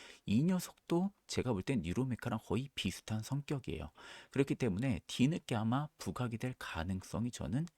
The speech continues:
매우 크다고 보고 있는 상황입니다. 그 전에 이미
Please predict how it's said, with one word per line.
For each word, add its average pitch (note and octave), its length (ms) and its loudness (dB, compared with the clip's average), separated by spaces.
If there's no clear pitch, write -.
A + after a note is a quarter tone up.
매우 F2 340 0
크다고 D#3+ 640 -2
보고 E2 300 -2
있는 G2 280 -2
상황입니다. G2 640 -4
그 B2+ 220 2
전에 D#3 440 2
이미 G#2+ 360 4